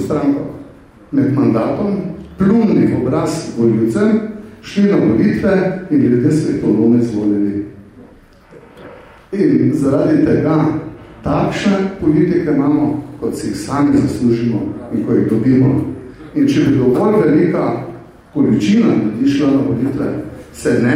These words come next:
bi mogli zmotiti, vse tak neumni pa nismo. Smo eden najbolj brihtnih narodov v Evropi, če pogledate ta tekmovanja, ki imajo srednješolci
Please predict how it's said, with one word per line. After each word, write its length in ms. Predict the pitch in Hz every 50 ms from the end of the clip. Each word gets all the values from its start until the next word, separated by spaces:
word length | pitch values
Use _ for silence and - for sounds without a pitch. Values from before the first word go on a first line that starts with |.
| 160 156
bi 80 | - - -
mogli 320 | - - - - 98 98 101
zmotiti, 380 | 104 113 120 123 123 - -
vse 180 | - 147 135 -
tak 220 | - 127 - 101 107
neumni 320 | 107 107 120 117 117 113 -
pa 60 | - -
nismo. 380 | 101 113 120 - - - 107 95 95 - - - - - - -
Smo 200 | - - 135 123
eden 220 | 139 156 - 151 143
najbolj 280 | 156 156 156 156 151 - 151
brihtnih 340 | 151 156 151 - - - 151
narodov 380 | 156 156 151 151 151 - - 104 101
v 80 | - -
Evropi, 360 | - 120 - - - 156 151 139 - - - - - - - -
če 140 | - 139 131
pogledate 560 | 123 120 127 143 147 139 135 120 123 120 -
ta 100 | 135 131 135
tekmovanja, 640 | 139 151 143 - 135 123 117 131 151 151 147 143 -
ki 100 | - 139
imajo 260 | 123 117 127 147 143
srednješolci 840 | 139 - 151 147 139 143 147 135 - 143 147 143 143 139 139 135